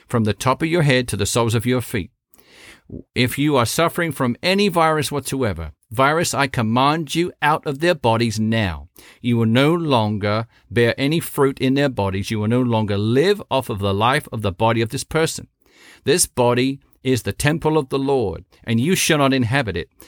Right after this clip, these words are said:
That goes for all sickness and disease. That goes for cancer, tumors, brain problems, blood problems, any problem with any organ,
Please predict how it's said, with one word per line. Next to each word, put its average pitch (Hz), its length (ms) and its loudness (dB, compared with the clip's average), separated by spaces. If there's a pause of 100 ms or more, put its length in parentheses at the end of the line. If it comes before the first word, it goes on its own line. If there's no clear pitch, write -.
(180)
That 139 200 0
goes 143 240 2
for - 140 -4
all 175 200 -2
sickness 165 480 -4
and 147 140 -6
disease. 123 560 -4 (160)
That 139 140 0
goes 123 180 -2
for 98 120 -8
cancer, 160 680 -2 (300)
tumors, 165 760 -2 (800)
brain 131 440 0
problems, 156 680 -2 (180)
blood 131 380 0
problems, 151 720 -4 (480)
any 160 240 2
problem 156 420 0
with 117 220 0
any 170 280 2
organ, 98 600 -2